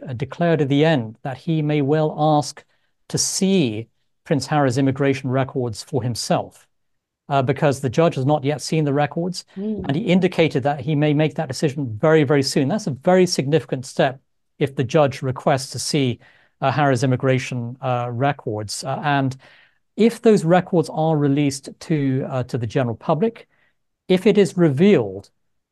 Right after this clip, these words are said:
Speaker 1: that Prince Harry has lied on his application, that's a criminal offense. That's a very serious matter.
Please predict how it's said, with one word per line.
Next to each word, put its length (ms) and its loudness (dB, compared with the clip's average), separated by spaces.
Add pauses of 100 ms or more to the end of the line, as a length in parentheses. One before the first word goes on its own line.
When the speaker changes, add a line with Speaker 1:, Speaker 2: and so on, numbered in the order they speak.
Speaker 1:
that 220 -2
Prince 280 -2
Harry 360 2
has 420 0
lied 640 2
on 240 -2
his 160 -4
application, 640 -4 (240)
that's 220 0
a 40 -2
criminal 520 2
offense. 500 -8 (400)
That's 220 0
a 40 -2
very 320 4
serious 560 0
matter. 460 -2